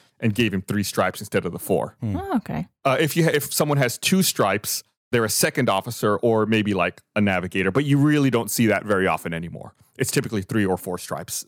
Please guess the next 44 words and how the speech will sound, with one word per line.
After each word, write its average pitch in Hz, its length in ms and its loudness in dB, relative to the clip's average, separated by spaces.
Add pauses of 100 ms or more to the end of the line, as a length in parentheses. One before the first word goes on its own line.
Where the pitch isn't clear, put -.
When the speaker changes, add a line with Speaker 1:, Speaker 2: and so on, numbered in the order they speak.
Speaker 1:
that 101 160 -2
are 87 100 -2
in 82 60 -6
the - 60 -10
cockpit. - 480 -10
Speaker 3:
I'm 160 80 -12
gonna 160 140 -2
be 160 120 0
looking 160 220 0
at 151 80 -2
everyone's 196 360 2
shoulders 156 400 -2
now. 127 240 -4 (100)
Speaker 2:
In 196 140 -2
the 226 80 4
movie, 135 480 2 (260)
he 175 180 -4
doesn't 180 280 0
actually 139 300 -2
fly 127 360 0
any 110 200 -2
planes. 107 480 -4
He's 113 200 -6
always 120 540 -4 (240)
a, 104 320 -4
right? 110 320 -2 (100)
Speaker 3:
He, 262 400 0
he 277 440 0
always 339 380 2
manages 214 420 0
to 196 120 0
weasel 190 300 0
his 180 200 -2
way 160 280 2
out 160 180 2
of 151 140 -4
doing 147 340 0
the 143 80 -2
actual 143 300 -4
job 123 320 -2
he's - 100 -6
pretending - 400 -4
to - 100 -6
do. - 120 -4